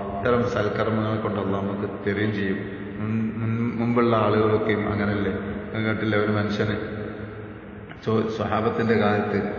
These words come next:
ഒരു മനുഷ്യൻ യാചിക്കാൻ വന്ന് അങ്ങനെ ഒന്നും കൊടുക്കാനില്ല, കൊടുക്കാനുള്ള ദേഹത്ത് ഇട്ട് വെത്തു, പിന്നെ ഷർട്ട് കഴിച്ചു കൊടുത്ത് ഷർട്ടില്ല വീട്ടിലേക്ക് തിരിച്ചു പോയി. അപ്പൊ അതേമാതിരി നമ്മളുള്ളതിനനുസരിച്ചൊക്കെ അത് ചെയ്യുകയും കൊടുക്കുകയും ചെയ്യുമ്പോൾ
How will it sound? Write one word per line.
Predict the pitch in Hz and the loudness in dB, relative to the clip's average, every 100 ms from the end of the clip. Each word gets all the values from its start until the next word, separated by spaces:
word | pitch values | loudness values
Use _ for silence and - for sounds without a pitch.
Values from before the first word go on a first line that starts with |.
| - - | -6 -4
ഒരു | 110 | -2
മനുഷ്യൻ | 110 107 - 110 104 | 0 0 0 0 2
യാചിക്കാൻ | 101 98 - 110 | 4 2 0 0
വന്ന് | 101 101 - - - - - | 0 -2 -4 -6 -8 -8 -4
അങ്ങനെ | 113 117 113 | 0 2 2
ഒന്നും | 127 127 | 2 4
കൊടുക്കാനില്ല, | 117 - 107 104 101 98 95 - | 2 2 2 0 0 0 0 0
കൊടുക്കാനുള്ള | 107 104 110 110 107 107 101 - | -2 2 2 2 2 0 -2 -2
ദേഹത്ത് | 107 107 107 107 107 104 - - - 113 | 2 4 2 0 -2 -2 -4 -6 -8 -6
ഇട്ട് | 95 - 120 - 98 82 107 | -6 0 0 0 -4 -4 0
വെത്തു, | 107 110 113 | 0 0 -4
പിന്നെ | 101 113 104 101 101 - - | -4 -2 -2 -2 -2 -2 2
ഷർട്ട് | 110 - - 147 - - - | 2 2 0 0 0 -4 0
കഴിച്ചു | 107 104 107 | 2 2 0
കൊടുത്ത് | 101 104 98 | 0 0 -2
ഷർട്ടില്ല | 98 104 107 101 | -2 -2 -2 0
വീട്ടിലേക്ക് | 98 98 104 98 | 0 0 -2 -2
തിരിച്ചു | 95 - 95 | -4 -4 -4
പോയി. | 95 90 90 - - - - - - | -4 -4 -6 -8 -10 -12 -12 -10 -6
അപ്പൊ | 104 | 0
അതേമാതിരി | 101 104 127 127 101 101 98 | 2 4 2 2 2 2 0
നമ്മളുള്ളതിനനുസരിച്ചൊക്കെ | 95 92 107 113 104 131 131 127 127 123 120 | 0 0 -2 0 0 0 0 -2 -2 -2 -2
അത് | 107 101 | -2 -4
ചെയ്യുകയും | 107 107 107 | -2 -2 0
കൊടുക്കുകയും | 107 - 101 98 | -2 -4 -6 -4
ചെയ്യുമ്പോൾ | 98 95 92 - | -4 -4 -6 -8